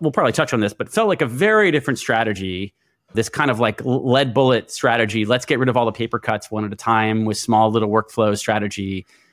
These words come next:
Whereas Arc Search is like, "Hey, what if we reinvented the," you call it the second phase of Arc or whatever.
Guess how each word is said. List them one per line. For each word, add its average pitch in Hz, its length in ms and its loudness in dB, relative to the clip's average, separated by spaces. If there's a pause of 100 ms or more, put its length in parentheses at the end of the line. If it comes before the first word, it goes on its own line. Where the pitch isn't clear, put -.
Whereas 147 320 4
Arc 262 240 2
Search 240 320 2
is 110 100 -4
like, 113 300 0 (220)
"Hey, 220 160 2
what 214 180 2
if - 100 -2
we 202 300 2
reinvented 185 580 0
the," 180 140 -2
you 175 80 -2
call 156 180 2
it 147 60 -2
the 135 100 -6
second 139 360 -2
phase 139 420 2
of 120 320 0
Arc 127 240 2
or 131 40 0
whatever. 208 380 4